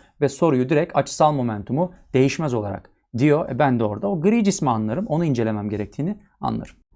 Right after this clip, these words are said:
Bir bisiklet tekerleği merkezinden geçen düşey sabit bir eksen etrafında omega açısal hızıyla dönerken şekildeki gibi M kütleli yapışkan bir macun serbest kalarak tekerleğe yapışıyor.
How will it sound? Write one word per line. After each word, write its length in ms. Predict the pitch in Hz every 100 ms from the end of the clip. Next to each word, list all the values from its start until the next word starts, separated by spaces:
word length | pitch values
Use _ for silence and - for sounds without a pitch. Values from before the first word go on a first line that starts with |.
| -
Bir 180 | 202 214
bisiklet 360 | 196 - 220
tekerleği 440 | 165 151 127 127 185
merkezinden 640 | 151 151 160 156 170 175
geçen 340 | 135 120 151 151
düşey 320 | 135 175 180
sabit 440 | - 147 147 180 139
bir 60 |
eksen 240 | 123 - 156
etrafında 560 | 127 120 113 123 147
omega 320 | 160 165 139
açısal 340 | 123 - - 160
hızıyla 280 | 120 107 113
dönerken 480 | 143 190 185 185 - - _
şekildeki 580 | - 151 185 175 190 180
gibi 220 | 127 -
M 200 | 175 202
kütleli 380 | 190 156 127 113
yapışkan 640 | 113 123 160 - 214 196
bir 120 | 131 117
macun 440 | 117 156 151 175
serbest 560 | 175 151 147 151 190 -
kalarak 420 | 143 160 185 -
tekerleğe 480 | 156 160 139 127 160
yapışıyor. 500 | 147 - - 123